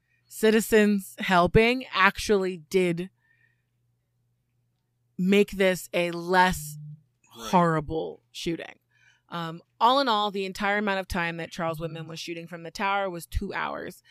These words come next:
Speaker 1: The majority of the injuries and deaths happened within the first twenty minutes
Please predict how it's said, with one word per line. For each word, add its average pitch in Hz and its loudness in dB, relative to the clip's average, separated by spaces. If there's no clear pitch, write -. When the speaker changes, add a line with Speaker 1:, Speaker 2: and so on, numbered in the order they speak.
Speaker 1:
The 180 -4
majority 190 2
of 190 4
the 190 -2
injuries 180 -6
and 170 -12
deaths 170 -8
happened 170 -10
within 165 -12
the 160 -14
first 165 -14
twenty 175 -12
minutes 170 -12